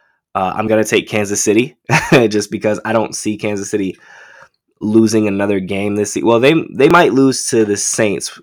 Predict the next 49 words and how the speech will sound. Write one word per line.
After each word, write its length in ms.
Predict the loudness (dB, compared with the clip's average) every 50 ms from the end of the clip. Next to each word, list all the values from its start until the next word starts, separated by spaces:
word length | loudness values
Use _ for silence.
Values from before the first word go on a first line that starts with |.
| _ _ _ _ _ _
when 180 | -8 -6 -6 -4
they 120 | -4 -4
play 220 | -4 -2 -2 -4 -2
them 220 | -2 -4 -6 -6
next 280 | -4 -4 -4 -4 -6 -6
season. 320 | -8 -8 -8 -8 -8 -8
But 160 | -6 -4 0
other 240 | 2 2 4 4 2
than 140 | 2 0 -2
that, 220 | -2 0 0 2
I 60 | 2
don't 140 | 2 0 -2
see 160 | -2 -4 -4
Kansas 320 | -4 -4 -6 -6 -8 -8 -6
City 180 | -4 -4 -4
really 240 | -2 -4 -4 -4 -6
losing 340 | -6 -6 -6 -8 -8 -8 -8
any 140 | -6 -6 -6
more 180 | -6 -8 -8
games 320 | -8 -8 -8 -8 -8 -8 -8
this 140 | -8 -8 -8
season, 320 | -8 -8 -6 -6 -6 -6
at 80 | -6 -6
least 180 | -8 -8 -10
in 60 | -10
the 80 | -10 -8
regular 320 | -8 -6 -4 -2 -2 -2
season. 300 | -2 -2 -2 -2 -4 -6 -10 _ _ -20 -20 -20 _ _
Playoffs 380 | 0 0 2 2 0 -2 -6
is 100 | -8 -10
a 60 | -10
different 300 | -8 -10 -12 -12 -10 -10
conversation. 580 | -10 -10 -8 -8 -8 -6 -6 -6 -6 -8 -10 -12 _ _ _ _ _ _ _ _ _ -18
But 380 | -10 -6 -4 -4 -4 -4 -8 _ _ _ _ _ _ _ _ _ _ _ _ _ _ _ _ _ _ _ _ _ -4
I'm 80 | 0 0
gonna 140 | 2 2 2
take 220 | 0 -2 -2 -2
Kansas 320 | -2 -2 -2 -2 -4 -4
City, 180 | -2 -2 -2 -2
but 140 | -2 -2 -2
I 80 | -2
think 200 | -2 -4 -4 -4
this 140 | -4 -6 -6
is 80 | -4 -4
a 100 | -4 -4
sneaky 380 | -4 -2 -4 -4 -2 -4 -4
good 240 | -2 0 0 0 0
game. 360 | 0 -2 -2 0 -2 -2 -4 -6 _ _ _ _ _ _ _ -12
Uh, 460 | -10 -8 -6 -6 -6 -8 -8 -8 -10